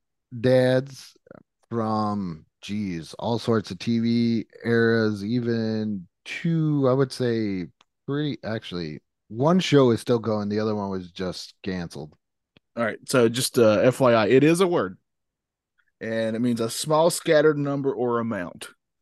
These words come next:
Speaker 1: Okay.
Speaker 2: So it's like a scattered little bit, basically.
Speaker 1: I've never heard of it, but then again, my education is from Niagara Falls High School, so.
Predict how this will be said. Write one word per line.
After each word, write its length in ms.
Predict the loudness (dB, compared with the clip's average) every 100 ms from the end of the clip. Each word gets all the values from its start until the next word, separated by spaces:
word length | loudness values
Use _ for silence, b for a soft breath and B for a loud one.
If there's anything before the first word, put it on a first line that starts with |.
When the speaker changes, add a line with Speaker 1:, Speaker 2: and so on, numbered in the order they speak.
| _ _ _ _ _ _ _ _ -16
Speaker 1:
Okay. 240 | -14 -14 -16 -20 _ _ _ _
Speaker 2:
So 60 | 0
it's 80 | 2
like 100 | 2
a 80 | 2
scattered 580 | 2 4 4 4 2
little 220 | 0 -2 -2
bit, 240 | -6 -8 -10 -6
basically. 640 | -6 -4 -8 -8 -8 -10 _ _ _ _ _ _ _ _ _ _
Speaker 1:
I've 160 | -8 -6
never 240 | -4 -6
heard 160 | -6 -8
of 120 | -10
it, 100 | -12
but 140 | -12 -6
then 160 | -6
again, 240 | -4 -4 -4
my 200 | -2 -2
education 580 | -4 -8 -8 -8 -8 -10
is 120 | -10
from 180 | -10 -8
Niagara 280 | -8 -8 -8
Falls 260 | -8 -8
High 140 | -8 -12
School, 320 | -14 -18 -18
so. 260 | -16 -18